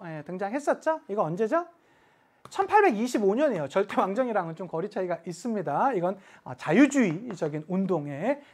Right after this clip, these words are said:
나왔었던 것이 되겠고요. 이러한 스페인의 에스파냐의 무적 함대를 격파했었던 건 영국의 누굽니까? 예, 엘리자베스 일 세가 되겠죠.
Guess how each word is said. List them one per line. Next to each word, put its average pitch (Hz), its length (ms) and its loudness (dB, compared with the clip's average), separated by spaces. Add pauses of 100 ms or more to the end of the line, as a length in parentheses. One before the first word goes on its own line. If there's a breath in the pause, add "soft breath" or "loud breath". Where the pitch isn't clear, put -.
나왔었던 135 520 -6
것이 160 200 -4
되겠고요. 160 420 -6 (800 soft breath)
이러한 359 600 8
스페인의 370 720 2 (480)
에스파냐의 294 1040 6
무적 240 340 2
함대를 240 320 0
격파했었던 180 840 -4
건 277 320 0
영국의 202 400 0
누굽니까? 170 600 0 (760)
예, 123 140 -14
엘리자베스 185 720 2 (460)
일 226 100 0
세가 190 280 -2
되겠죠. 156 400 -8